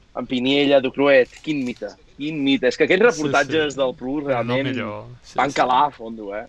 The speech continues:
Speaker 2: Inigualables,
Speaker 1: Eh, sí, sí, sí, sí.
Speaker 2: inigualables.
Speaker 1: Totalment, totalment. A nivell organitzatiu, Pau, una altra pregunta, que ho vam comentar amb el Toni, amb el Llorenç, estàvem tots allà, i, i,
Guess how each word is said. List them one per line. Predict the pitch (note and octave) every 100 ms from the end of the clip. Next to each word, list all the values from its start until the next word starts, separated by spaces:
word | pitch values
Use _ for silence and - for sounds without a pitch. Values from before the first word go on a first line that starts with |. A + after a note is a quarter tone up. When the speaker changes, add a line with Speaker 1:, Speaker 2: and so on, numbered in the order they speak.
| -
Speaker 2:
Inigualables, | - D3 D3 B2+ B2+ B2+ A2 A2+
Speaker 1:
Eh, | A2
sí, | -
sí, |
sí, | -
sí. | C#3
Speaker 2:
inigualables. | B2+ A#2+ B2 B1 - - - - _ _ _ - - - - - - - -
Speaker 1:
Totalment, | C3 B2 C3 A#2 G#2+ F#2+ -
totalment. | A2 A#2+ G#2+ G#2 F#2+ - - -
A | E3
nivell | F3+ B3+
organitzatiu, | C#4 B3 A#3 F#3 F#3+ E3
Pau, | C#3+ F#3+ E3
una | F3 G3+
altra | A#3
pregunta, | G#3 E3 D3+ C3 A#2 F#2+ -
que | C#3+ C#3
ho | C#3+ C#3+
vam | E3 F3+
comentar | G#3 G3 F3 F3+ E3+ F#3 G3 F#3 F3 D#3
amb | D3
el | B2
Toni, | C#3 D3+
amb | D3
el | C#3+
Llorenç, | C3+ D3 D#3 C#3+
estàvem | C3+ C#3+ C#3
tots | C3+
allà, | C3+ D3+ F#3 - _ _ - - _
i, | D#3+
i, | D3+ D3 D3 C3+ D3